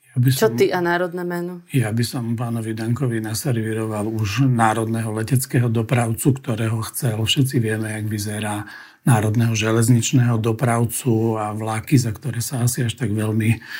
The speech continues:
Speaker 1: ne-, na, na ktoré až tak veľmi nemôžeme byť
Speaker 2: Ale už,
Speaker 1: hrdí.
Speaker 2: už nehoria, už som si všimla, že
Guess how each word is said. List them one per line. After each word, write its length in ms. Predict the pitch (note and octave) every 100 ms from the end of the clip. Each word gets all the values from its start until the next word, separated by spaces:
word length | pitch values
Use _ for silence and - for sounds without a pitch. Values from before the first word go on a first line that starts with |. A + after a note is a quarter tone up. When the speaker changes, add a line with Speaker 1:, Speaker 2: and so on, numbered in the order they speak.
| - - _ F3+
Speaker 1:
ne-, 140 | A2 B2 C3
na, 160 | A#2
na 220 | B2 C3 A2+
ktoré 320 | - A#2+ A#2
až 100 | -
tak 160 | A2+
veľmi 220 | A2+ A#2 A2+
nemôžeme 480 | A2+ A2+ B2 A#2 A2
byť 80 |
Speaker 2:
Ale 240 | F#3+ G#3 A3
už, 80 | B2 A2+
Speaker 1:
hrdí. 80 | A2+
Speaker 2:
už 80 | A3+
nehoria, 540 | C4+ D4 G#3 E3 E3
už 60 | F3
som 160 | - F#3
si 160 | -
všimla, 380 | F#3+ - G3+ G3+
že 380 | F#3 F#3 F#3 -